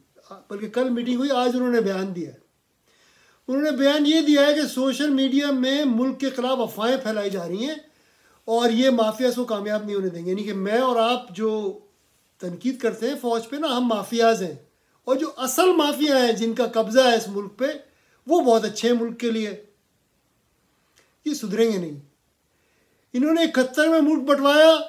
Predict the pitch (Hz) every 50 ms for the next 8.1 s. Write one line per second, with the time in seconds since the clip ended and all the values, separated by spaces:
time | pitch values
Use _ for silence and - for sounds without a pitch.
0 | - _ _ _ _ _ _ _ _ _ _ _ _ _ _ _ _ _ _ _
1 | _ _ - 190 196 185 240 247 269 254 262 269 247 262 277 285 269 254 - -
2 | _ _ _ _ _ _ _ _ _ _ _ _ _ - - 226 233 233 240 247
3 | 247 - 247 226 247 247 214 220 214 233 254 269 262 254 262 - 277 277 254 226
4 | - - - 233 277 294 285 254 247 240 294 302 277 262 262 277 285 269 262 254
5 | 247 262 277 277 262 254 269 269 269 - - _ _ _ _ _ _ _ _ _
6 | _ _ _ _ _ - 247 247 254 247 247 262 269 269 269 269 254 - - -
7 | - _ _ _ - 175 196 220 226 226 262 262 262 - 247 220 226 247 277 285
8 | 285 -